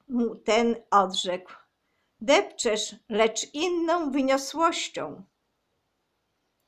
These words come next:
Nie mogli nigdy dawni filozofowie przyjść do wzgardy siebie, która jest chrześcijańskiej pokory podstawą. Nie tylko cnoty tej, ale i imienia jej nie znali.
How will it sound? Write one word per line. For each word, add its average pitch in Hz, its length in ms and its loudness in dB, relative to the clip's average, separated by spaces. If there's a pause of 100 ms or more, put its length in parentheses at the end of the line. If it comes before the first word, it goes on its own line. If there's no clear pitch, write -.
(280)
Nie 233 200 2
mogli 240 440 6
nigdy 226 440 0
dawni 220 500 4
filozofowie 220 840 2
przyjść 254 640 -4
do 226 180 2
wzgardy 220 680 2
siebie, 190 580 -2 (420)
która 220 440 0
jest 220 560 2
chrześcijańskiej 233 1040 -2
pokory 240 560 -2
podstawą. 185 960 -8 (720)
Nie 240 160 2
tylko 247 560 -2
cnoty 254 680 0
tej, 240 440 0 (460)
ale 220 320 4
i 226 420 0
imienia 247 500 2
jej 202 340 2
nie 202 180 -2
znali. 190 640 -2